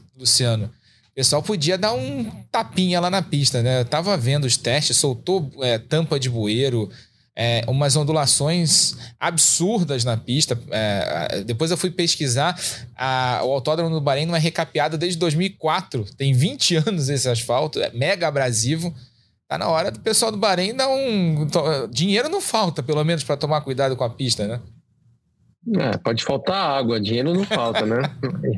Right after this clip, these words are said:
Speaker 2: É. Eu não sabia, Rafa, que esse asfalto é desde dois mil e quatro. Eu lembro que eu, eu fui pra lá, acho que em dois mil e quatro, tá?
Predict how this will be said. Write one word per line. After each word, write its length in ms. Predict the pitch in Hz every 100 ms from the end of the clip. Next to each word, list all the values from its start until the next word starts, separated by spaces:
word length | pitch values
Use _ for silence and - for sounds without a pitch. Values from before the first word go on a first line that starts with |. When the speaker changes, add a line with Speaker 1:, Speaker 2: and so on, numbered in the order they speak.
| 117
Speaker 2:
É. 140 | - - _ _ - - _ _ -
Eu 80 |
não 80 | 170
sabia, 380 | 240 370 247 156
Rafa, 340 | 123 120 -
que 120 | 107 120
esse 180 | -
asfalto 380 | 117 - 113 104
é 20 |
desde 240 | 107 110 104
dois 120 | 110
mil 140 | 107
e 40 | 101
quatro. 460 | 110 120 131 - 107
Eu 120 | 107
lembro 260 | 117 151
que 80 | 151
eu, 160 | 156 120
eu 160 | 117
fui 160 | 104 185
pra 200 | 190 156
lá, 100 | 127
acho 140 | 135
que 40 | 139
em 40 |
dois 200 | 120 107
mil 120 | 131
e 40 | 165
quatro, 360 | - 113 110 -
tá? 220 | 113